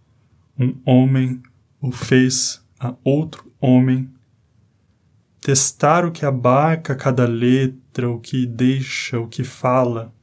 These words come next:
Testar cada som e sombra que acaso fique nas arestas do A, do E.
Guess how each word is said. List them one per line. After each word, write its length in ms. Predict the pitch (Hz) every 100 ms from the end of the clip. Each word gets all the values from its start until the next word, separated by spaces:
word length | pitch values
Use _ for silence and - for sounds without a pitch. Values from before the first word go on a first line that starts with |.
| _ _ _ _ _ _ _ _ _ _
Testar 580 | 135 127 - - 143 151
cada 280 | 147 139 139
som 600 | - - 151 156 170 165
e 60 | 156
sombra 800 | - - 143 147 143 131 135
que 140 | 135 139
acaso 500 | 131 - 135 135 -
fique 640 | - - 143 131 - 131
nas 220 | 123 123
arestas 840 | 123 123 120 120 - 123 110 - - _ _ _
do 240 | 123 123 -
A, 280 | 135 170 - _ _ _ _ _ _ _ _ _ _ _ _
do 320 | 127 123 - -
E. 240 | 131